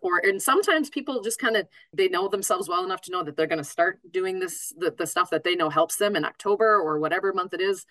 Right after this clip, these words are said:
And then they're gonna keep doing it past the point where they think that they could feel better, because if you just extend it, you're managing it more effectively. I hope that answers your question, but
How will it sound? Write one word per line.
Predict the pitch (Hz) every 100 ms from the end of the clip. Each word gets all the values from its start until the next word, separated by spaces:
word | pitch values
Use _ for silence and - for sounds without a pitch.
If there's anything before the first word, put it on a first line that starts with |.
| _ - _ -
And | 180
then | 180
they're | 175
gonna | 165
keep | 156 233 226
doing | 196 196 196
it | 185
past | - 165 170 -
the |
point | 196 208 214 - _
where | 190 170 165 160 160 _ _ _ _ 156
they | 170
think | 156 180 165
that | 160
they | 165
could | 160 156
feel | - 170
better, | 185 196
because | 202 165 170 151
if | 160 -
you | 147
just | 165 -
extend | 147 - 220 202
it, | 214 - -
you're | 160
managing | 156 156 170 160 180
it | 156
more | 156
effectively. | 139 143 160 202 220 277 269 _ _ _ -
I |
hope | 185 196
that | 175
answers | 170 165 156
your | 160
question, | 156 156 151
but | 143